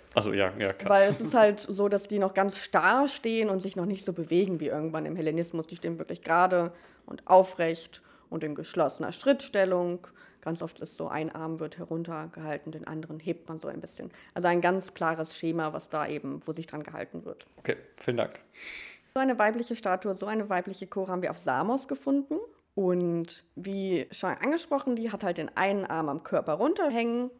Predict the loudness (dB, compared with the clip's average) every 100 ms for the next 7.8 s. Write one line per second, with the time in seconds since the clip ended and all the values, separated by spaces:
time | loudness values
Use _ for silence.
0 | _ -8 -4 0 0 2 2 2 2 0
1 | 0 -8 -8 0 4 4 2 0 -4 -2
2 | -4 -4 -8 -6 -4 -2 -2 0 2 2
3 | 2 0 0 -4 -4 -12 -20 _ -6 -2
4 | -2 -2 0 0 0 -4 -6 -6 -2 -4
5 | -4 -8 -20 _ -6 -6 2 4 6 6
6 | 4 2 0 0 0 2 2 4 -2 0
7 | 4 4 2 -2 0 2 0